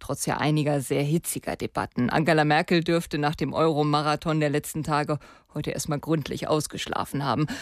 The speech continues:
Auf der anderen Seite hagelt es Kritik an dem Kurs der Bundeskanzlerin, an den Beschlüssen, die es dort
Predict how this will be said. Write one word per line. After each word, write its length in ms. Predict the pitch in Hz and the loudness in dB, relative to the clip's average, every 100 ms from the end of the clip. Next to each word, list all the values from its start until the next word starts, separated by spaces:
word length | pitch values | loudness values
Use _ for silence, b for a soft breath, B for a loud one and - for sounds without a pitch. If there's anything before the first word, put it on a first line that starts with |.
| B | B
Auf 140 | - 165 | 0 2
der 120 | - | 4
anderen 280 | 226 240 208 | 4 4 4
Seite 400 | 185 190 196 165 | 4 2 2 2
hagelt 320 | 165 170 170 | 2 2 0
es 160 | - - | -2 -2
Kritik 520 | 208 - 202 - - | -2 0 0 -2 -4
an 160 | 147 151 | 0 2
dem 180 | 151 | 0
Kurs 380 | - 180 180 - | 2 2 4 2
der 120 | 165 | 0
Bundeskanzlerin, 1000 | 139 160 156 - 165 170 - 190 208 240 | 2 2 0 0 0 0 0 2 4 4
an 180 | 170 165 | 2 2
den 160 | 160 156 | 2 2
Beschlüssen, 680 | 151 - 165 - 175 151 | -2 -2 -2 2 2 2
die 180 | 135 143 | 0 -4
es 160 | 143 - | -4 -2
dort 280 | 139 139 | 0 0